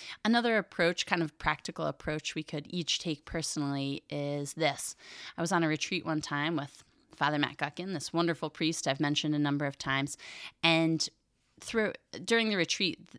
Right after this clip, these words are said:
um, at one point, the parable of the prodigal son was read. It was part of the retreat. And he talked about how that he, he talked about that part where the older brother says,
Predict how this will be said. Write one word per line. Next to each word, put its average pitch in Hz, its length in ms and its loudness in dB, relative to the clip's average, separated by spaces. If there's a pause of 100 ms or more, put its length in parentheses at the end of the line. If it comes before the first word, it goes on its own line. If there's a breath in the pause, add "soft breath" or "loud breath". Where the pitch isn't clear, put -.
um, 151 400 0
at 165 140 4
one 180 160 4
point, 147 340 0
the 143 420 4
parable 175 400 4
of 151 120 2
the 151 80 -4
prodigal 147 420 2
son 143 580 -2
was 151 300 -4
read. 135 320 -2
It - 80 -10
was 151 140 -8
part 143 180 -4
of 143 60 -6
the 139 80 -4
retreat. 139 420 -4 (580 loud breath)
And 180 440 4 (160)
he - 240 -4
talked - 480 0
about 196 340 6
how 151 640 4 (320 loud breath)
that - 180 2
he, - 220 -4
he - 140 -2
talked 220 240 0
about 214 160 2
that 170 160 0
part 160 240 2
where 156 100 0
the 147 120 -4
older 160 280 0
brother 147 380 0
says, 139 600 0